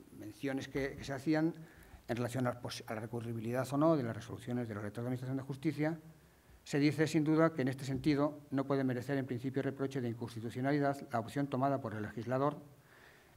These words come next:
en el marco del modelo de oficina judicial que diseñó la Ley Orgánica diecinueve dos mil tres, desarrolló la Ley trece del dos mil nueve y reafirma la reciente Ley Orgánica siete dos mil quince.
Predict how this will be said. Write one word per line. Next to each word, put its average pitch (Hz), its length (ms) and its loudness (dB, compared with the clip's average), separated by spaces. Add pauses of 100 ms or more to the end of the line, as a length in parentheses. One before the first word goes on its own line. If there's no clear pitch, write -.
en 143 100 4
el 147 100 6
marco 165 300 8
del 135 160 4
modelo 135 340 2
de 143 60 0
oficina 131 300 -2
judicial 147 500 0
que 135 60 0
diseñó 123 280 -2
la 131 140 2
Ley 143 400 0
Orgánica 131 560 0
diecinueve 107 400 -4
dos 104 140 -6
mil 143 160 0
tres, 151 320 0 (540)
desarrolló 123 440 -2
la 135 140 6
Ley 143 300 2 (640)
trece 139 320 0
del 101 240 -8
dos 104 140 -8
mil 147 160 4
nueve 156 320 6
y 139 80 -2
reafirma 139 500 0
la 147 80 4
reciente 127 320 -4
Ley 135 80 0
Orgánica 135 460 -2 (200)
siete 139 420 -6 (100)
dos - 140 -14
mil 101 120 -14
quince. - 300 -20